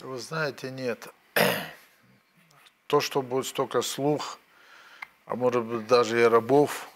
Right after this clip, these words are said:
я даже представить себе не мог. Мало того, там есть слуги нескольких господ. Если мы, э, вот обратимся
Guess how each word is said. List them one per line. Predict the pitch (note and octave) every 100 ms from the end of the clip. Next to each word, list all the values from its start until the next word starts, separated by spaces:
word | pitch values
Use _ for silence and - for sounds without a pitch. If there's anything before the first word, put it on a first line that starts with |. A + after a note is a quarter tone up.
| _ -
я | A#2 A2+
даже | A2 A2+
представить | G#2 G#2+ - B2+ A#2 G#2+
себе | - G#2
не | G#2
мог. | G2 F#2+ F2 - - _ _ _ - - - _ -
Мало | A2 B2 A#2
того, | B2 A2+
там | G#2+ C3 B2+
есть | A#2+
слуги | - C3 A#2 A#2
нескольких | B2+ A#2 A#2+ - A2
господ. | G2 G#2 - A2 G2 - - -
Если | G#2+ - G#2+
мы, | A2 G#2 F#2+ - A2+ _ _ _ _ - -
э, | G2+ G2+ G2 F#2 - - _ -
вот | G2+
обратимся | A2 G#2+ G#2 A2 G2+ G2